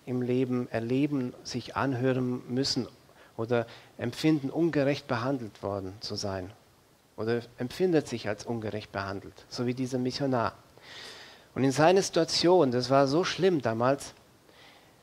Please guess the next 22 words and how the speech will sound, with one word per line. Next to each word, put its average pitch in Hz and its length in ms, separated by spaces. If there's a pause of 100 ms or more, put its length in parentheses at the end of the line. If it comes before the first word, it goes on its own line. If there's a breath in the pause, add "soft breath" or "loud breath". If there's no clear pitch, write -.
(460)
dass 127 140
es 143 160
kaum 170 260
zum 160 160
Aushalten 117 640
war, 110 240 (840 soft breath)
aber 123 260
er 180 200
sagte 120 460
sich, 127 340 (400)
"Ich - 160
mache 151 220
einfach 123 360
weiter." 107 380 (720 loud breath)
Er 117 140
ließ 185 280
sich 165 180
durch 139 200
diese 135 300
Ungerechtigkeit 131 960
nicht 127 180
beeindrucken, 131 680